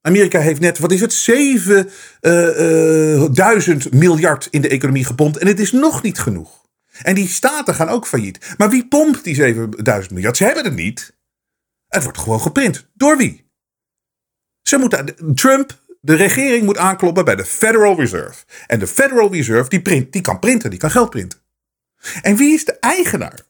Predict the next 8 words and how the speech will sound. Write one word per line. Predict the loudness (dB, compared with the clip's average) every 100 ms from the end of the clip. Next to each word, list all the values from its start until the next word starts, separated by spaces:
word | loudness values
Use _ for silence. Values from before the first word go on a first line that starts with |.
| _
van | -2 0
de |
Federal | 0 -2 -4
Reserve? | -2 -2 0
Trump | 0 0 -2
en | -4 -2
Amerika? | 0 0
Nee. | 2 2 2 0 -4